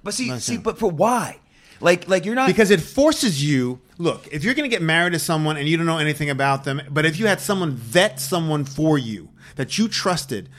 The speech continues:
Speaker 2: three different people said, "Out of all these people, we think this would be perfect for you." And a great, the great example for that, which justifies the whole show, is that last year there was a couple,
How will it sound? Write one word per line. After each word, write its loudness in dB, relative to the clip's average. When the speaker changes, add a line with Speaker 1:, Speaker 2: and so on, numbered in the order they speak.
Speaker 2:
three 0
different -2
people -2
said, -2
"Out -2
of -2
all 4
these -4
people, -2
we 2
think -4
this -6
would -10
be -4
perfect -4
for -6
you." -10
And 2
a 2
great, -2
the -8
great -8
example -4
for -8
that, -4
which -2
justifies 0
the 0
whole 0
show, -2
is -2
that -2
last -4
year -4
there 2
was 0
a -10
couple, -6